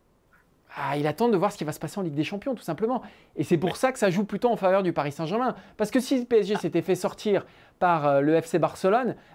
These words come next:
Speaker 1: bah, peut-être qu'il aurait déjà annoncé ce qu'il en, ce qu'il en serait pour, pour les années à venir.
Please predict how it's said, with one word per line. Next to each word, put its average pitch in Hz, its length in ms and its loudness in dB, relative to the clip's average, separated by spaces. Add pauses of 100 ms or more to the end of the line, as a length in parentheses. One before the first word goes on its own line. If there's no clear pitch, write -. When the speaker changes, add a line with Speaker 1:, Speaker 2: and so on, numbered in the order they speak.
Speaker 1:
bah, 156 80 -2
peut-être 220 240 2
qu'il 196 140 0
aurait 170 140 4
déjà 170 220 4
annoncé 180 420 2
ce - 60 -10
qu'il 170 160 -2
en, 147 340 0
ce - 80 -20
qu'il 165 120 -4
en 151 80 2
serait 220 180 -2
pour, 165 280 0
pour 160 100 0
les 147 100 0
années 147 140 -2
à 196 60 -2
venir. 190 220 -4